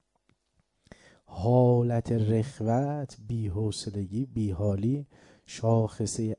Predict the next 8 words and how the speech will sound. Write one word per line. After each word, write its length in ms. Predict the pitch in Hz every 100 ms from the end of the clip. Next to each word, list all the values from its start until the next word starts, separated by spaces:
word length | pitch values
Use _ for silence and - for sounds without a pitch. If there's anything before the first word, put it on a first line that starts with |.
| -
اصلی 500 | 113 - - 127 151
این 200 | 147 151
انسان‌هایی 560 | 123 - 113 110 147
هستش 420 | 135 143 - 151
که 160 | - 165 - - _
از 280 | 127 117 -
تماشا 960 | - - 120 120 120 117 110 - 139 156
به 180 | 135